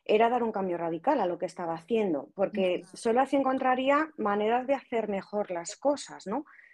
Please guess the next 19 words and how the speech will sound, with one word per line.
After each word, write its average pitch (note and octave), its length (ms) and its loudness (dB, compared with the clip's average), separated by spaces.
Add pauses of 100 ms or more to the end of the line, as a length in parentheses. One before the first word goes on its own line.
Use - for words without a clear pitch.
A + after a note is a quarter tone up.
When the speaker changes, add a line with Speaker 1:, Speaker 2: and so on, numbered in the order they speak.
(140)
Speaker 1:
También F3 300 -2
maneras A3 320 2
de D#3+ 60 -4
hacerlas D3+ 340 -10
peor, C4+ 340 2
porque D#3 240 -6
llega E3 140 -2
un G3+ 80 -2
momento G#3 340 2
que G3+ 140 -2
crees, G#3+ 320 0
eh, E3+ 320 -2
que F3+ 120 -6
te E3+ 140 -8
sabes G3 380 0
tan A#3 200 0
bien A3+ 220 2
la A3 120 6
lección A#3+ 640 0